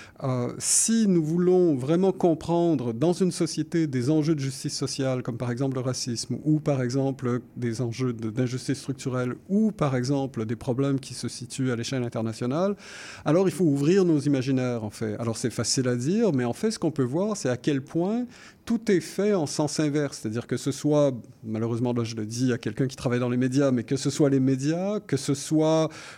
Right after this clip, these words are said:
euh, les différentes manières de, disons, de, de, de narrer les événements que l'on retrouve à la fois dans les médias, mais aussi dans, dans les débats de société, euh, tout est fait pour rétrécir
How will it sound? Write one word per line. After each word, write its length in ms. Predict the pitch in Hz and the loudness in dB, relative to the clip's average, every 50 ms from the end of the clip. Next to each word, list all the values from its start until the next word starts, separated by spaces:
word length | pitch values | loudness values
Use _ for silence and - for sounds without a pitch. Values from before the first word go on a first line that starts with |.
| - - | -8 -2
euh, 160 | 120 117 117 | 0 0 2
les 120 | 123 123 127 | 2 0 0
différentes 400 | 117 - - 151 143 143 139 143 | -2 0 -2 2 0 0 0 2
manières 320 | 147 143 143 151 156 156 | 2 4 4 4 2 0
de, 140 | 147 120 117 107 98 - - | 0 -2 -6 -6 -8 -12 -10
disons, 280 | - 117 110 110 123 131 | -10 -10 -6 -4 -2 -2
de, 180 | 131 120 113 107 | -2 -2 -4 -4
de, 220 | 104 113 110 107 104 | -4 -6 -6 -6 -8
de 240 | 123 120 113 120 117 | -10 -8 -6 -4 -4
narrer 640 | 107 117 120 135 135 135 139 123 151 170 196 220 | 0 0 2 4 4 4 4 4 4 4 4 4
les 240 | 220 208 185 156 165 | 4 4 4 4 2
événements 500 | 165 151 170 160 160 165 175 185 208 214 | 0 0 0 -2 0 0 0 0 0 -2
que 160 | 208 - - | -2 -2 -2
l'on 140 | 131 123 120 | -2 0 0
retrouve 320 | 117 113 - - 143 127 131 | -2 -2 -2 -2 -2 0 0
à 20 | |
la 80 | 123 123 | -2 0
fois 160 | - 156 139 | 0 0 0
dans 100 | 127 127 | 0 0
les 80 | 120 120 | 0 0
médias, 420 | 117 120 110 117 127 131 131 135 | -2 -2 -2 0 0 2 2 2
mais 140 | 131 123 113 | 2 2 2
aussi 360 | 110 113 - - - 131 127 | 0 -2 -2 -2 0 0 -2
dans, 520 | 120 104 117 113 117 120 120 120 117 113 107 | 0 0 0 0 2 2 2 2 2 2 0
dans 200 | 107 104 110 110 | 0 -2 -4 -2
les 140 | 110 113 | -4 -2
débats 180 | 113 117 104 117 | -2 0 0 -2
de 80 | 110 - | -2 -2
société, 600 | - 117 - - 131 127 - 165 185 208 220 208 - - - - - - - | -4 -4 0 0 -2 0 2 2 2 2 0 -2 -4 -12 -16 -16 -18 -6 -4
euh, 140 | 123 123 123 - | -2 -2 -2 -4
tout 180 | - - 202 214 | -8 -2 0 0
est 60 | 202 | 0
fait 240 | 202 - - 226 233 | 0 2 0 0 0
pour 580 | - - - - 170 180 185 165 135 127 120 123 - - - - - 143 139 120 131 165 185 185 | -2 -4 0 2 4 4 4 2 2 -4 -6 -6 -10 -14 -18 -14 -8 -6 -2 0 2 2 2 2
rétrécir 920 | - - 196 196 180 - - - 214 214 208 190 160 139 127 - 123 117 | 2 0 2 2 2 0 0 0 0 0 2 2 2 0 0 -2 -4 -8